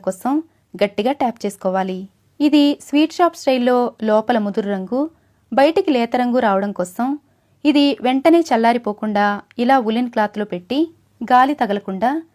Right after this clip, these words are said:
నెమ్మదిగా చల్లారనివ్వాలి. ఇది చల్లారడానికి దాదాపు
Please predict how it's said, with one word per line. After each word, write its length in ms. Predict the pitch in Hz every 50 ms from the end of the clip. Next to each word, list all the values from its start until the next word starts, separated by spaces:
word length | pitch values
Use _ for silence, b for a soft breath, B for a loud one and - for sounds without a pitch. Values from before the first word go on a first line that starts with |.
| _ _ _ _ 208
నెమ్మదిగా 380 | 220 226 220 214 208 214 262 294 -
చల్లారనివ్వాలి. 680 | 294 254 233 220 196 196 196 185 180 180 185 180 185 185 185 - _ _ _ _ _ _ _ _ _ _ 277
ఇది 120 | 285 302 302 -
చల్లారడానికి 680 | 294 269 285 311 320 330 311 285 269 262 240 - 233 226 233 226 208 - - 190
దాదాపు 400 | 196 190 185 190 196 190 - 254